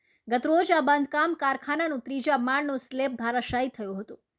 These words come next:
ત્યારે આ ઘટનામાં કામ કરી રહેલા એક મજૂરનું ઘટના સ્થળે મોત નીપજ્યું હતું, જ્યારે બે મજૂર ઈજાગ્રસ્ત થયા હતા. જેમાં ઉધના પોલીસે આ કારખાનાનું બાંધકામ કરનાર કોન્ટ્રાક્ટર અને કારખાનાના માલિક સામે સાપરાધ મનુષ્યવધનો ગુનો નોંધ્યો છે.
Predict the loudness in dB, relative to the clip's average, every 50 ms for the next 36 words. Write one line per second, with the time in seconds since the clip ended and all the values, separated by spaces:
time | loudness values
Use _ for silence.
0 | _ _ _ _ _ _ _ _ 4 6 6 6 6 4 4 2 0 0 2 2
1 | 2 4 4 2 0 0 2 2 4 4 2 2 0 -2 -2 -2 -2 -4 -4 -2
2 | -2 0 0 0 0 -2 -4 -6 -6 -6 -4 -6 -6 -4 -4 -4 -4 -4 -4 -4
3 | -4 -4 -2 -2 -2 -2 -2 -2 -2 -2 0 2 2 2 2 0 0 -2 -2 -4
4 | -6 -8 -8 -8 -10 -10 -8 -8 -8 -8 -10 -12 -16 _ _ _ _ _ _ _
5 | _ _ _ _ _ _ 2 4 4 4 4 2 2 2 2 2 2 2 0 0
6 | 0 -2 -2 -2 -4 -2 0 0 0 0 0 0 -2 -2 -2 -6 -8 -6 -4 -4
7 | -4 -4 -8 -10 -14 -16 -18 -20 _ _ _ _ _ _ _ _ _ -4 -2 0
8 | 2 2 2 0 0 0 2 4 4 4 4 2 2 2 0 0 0 0 2 2
9 | 4 4 2 2 0 0 0 0 0 -2 -4 -2 -2 -2 -2 -2 0 0 0 0
10 | 0 -2 -2 -2 -2 0 0 -2 -4 -4 -4 -2 -2 -2 -2 -4 -4 -6 -6 -4
11 | -4 -2 -2 -4 -2 -2 -2 -2 -2 -2 -6 _ _ _ _ _ _ -4 -2 -2
12 | 0 4 4 4 4 4 2 0 0 0 0 0 0 0 0 0 0 0 0 -2
13 | -4 -4 -4 -2 -2 0 0 -2 -4 -6 -2 0 2 2 2 2 2 2 2 2
14 | 2 0 -2 -4 -4 -4 -6 -4 -4 -2 -2 -2 -2 -2 -4 -4 -4 -4 -4 -2
15 | -2 -2 -2 -4 -4 -4 -6 -6 -6 -8 -10 -12